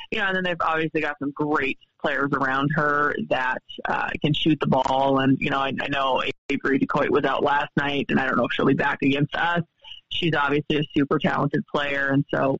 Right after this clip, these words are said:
you know, you've gotta plan for them on scout report very thoroughly and maybe double or triple team both of them and just leave three other kids open. Um, but,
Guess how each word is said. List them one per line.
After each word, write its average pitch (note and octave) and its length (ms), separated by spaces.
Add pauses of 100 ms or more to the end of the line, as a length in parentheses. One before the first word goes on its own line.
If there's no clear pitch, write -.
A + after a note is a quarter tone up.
you - 140
know, C#3 100
you've C#3 180
gotta C3+ 320 (180)
plan C#3 340
for C#3+ 100
them C#3 260
on C#3 220
scout C#3+ 260
report C#3+ 380
very C#3+ 340
thoroughly C#3 420
and C#3 240
maybe C#3+ 360
double D3 360
or C#3 140
triple D3+ 380
team D#3+ 200
both D3+ 260
of D3 120
them D3 220
and C#3+ 80
just D3 160
leave D3+ 260
three D#3 160
other D3+ 140
kids D#3+ 280
open. F3+ 380 (540)
Um, F#3 560 (580)
but, E3+ 380